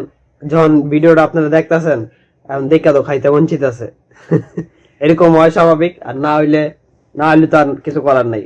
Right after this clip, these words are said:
আমার লাগে হয় বেশিরভাগ। তো এই ব্লগটা এই পর্যন্ত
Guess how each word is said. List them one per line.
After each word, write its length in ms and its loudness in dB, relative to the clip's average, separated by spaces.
আমার 220 0
লাগে 200 0
হয় 120 2
বেশিরভাগ। 440 0
তো 80 0
এই 220 -2
ব্লগটা 340 0
এই 120 2
পর্যন্ত 300 2